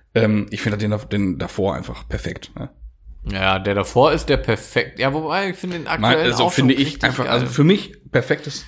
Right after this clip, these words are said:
Speaker 1: perfektes Auto.
Speaker 2: Weil ich den ersten auch schon gar nicht mehr leiden kann, muss ich sagen, optisch.
Speaker 1: Der ist halt echt alt
Speaker 2: Der ist
Speaker 1: mittlerweile
Speaker 2: richtig
Speaker 1: optisch,
Speaker 2: alt
Speaker 1: ne?
Speaker 2: geworden, mhm. Wobei die auch, g-, also erschwinglich
Speaker 1: Ja, ja,
Speaker 2: sind.
Speaker 1: ja.
Speaker 2: Aber ist mir auch echt zu alt geworden.
Speaker 1: Nee, wie gesagt, der R acht hat seine Zeit gehabt. Und
Speaker 2: Mhm.
Speaker 1: da ist auch,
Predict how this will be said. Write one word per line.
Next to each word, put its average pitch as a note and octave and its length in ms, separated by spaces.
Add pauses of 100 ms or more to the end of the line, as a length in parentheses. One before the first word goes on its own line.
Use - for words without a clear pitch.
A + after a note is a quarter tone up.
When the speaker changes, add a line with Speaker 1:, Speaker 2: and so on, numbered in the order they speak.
Speaker 1:
perfektes D3+ 340
Auto. B2 220
Speaker 2:
Weil A#2 100
ich B2 60
den A#2+ 100
ersten C#3 340
auch C3 140
schon C3 160
gar G2 100
nicht F#2+ 140
mehr F2+ 100
leiden F#2+ 360
kann, F#2+ 180
muss G2 160
ich G2 100
sagen, G2 240
optisch. - 500 (100)
Speaker 1:
Der D3+ 80
ist B2 100
halt C#3 160
echt - 180
alt F3+ 240
Speaker 2:
Der G2 120
ist G#2+ 80
Speaker 1:
mittlerweile G2 200
Speaker 2:
richtig - 180
Speaker 1:
optisch, G2+ 140
Speaker 2:
alt B2 100
Speaker 1:
ne? D3 40
Speaker 2:
geworden, F#2+ 520
mhm. A#2 180 (480)
Wobei B2 220
die C3 120
auch, A#2 200 (360)
g-, - 300
also B2 320
erschwinglich C#3+ 760
Speaker 1:
Ja, A#2+ 320
ja, G2+ 60
Speaker 2:
sind. G#2 400
Speaker 1:
ja. - 40 (600)
Speaker 2:
Aber G#2+ 500 (100)
ist G#2+ 160
mir G#2+ 100
auch - 200 (120)
echt - 220
zu - 140
alt - 160
geworden. F2 260 (160)
Speaker 1:
Nee, G#2+ 160
wie G#2+ 60
gesagt, A2+ 200
der G2+ 140
R G2 160
acht - 320
hat A2+ 260
seine A2 220
Zeit A2 200
gehabt. - 440
Und A#2 200
Speaker 2:
Mhm. F#2+ 120
Speaker 1:
da A2+ 80
ist B2 160
auch, B2+ 180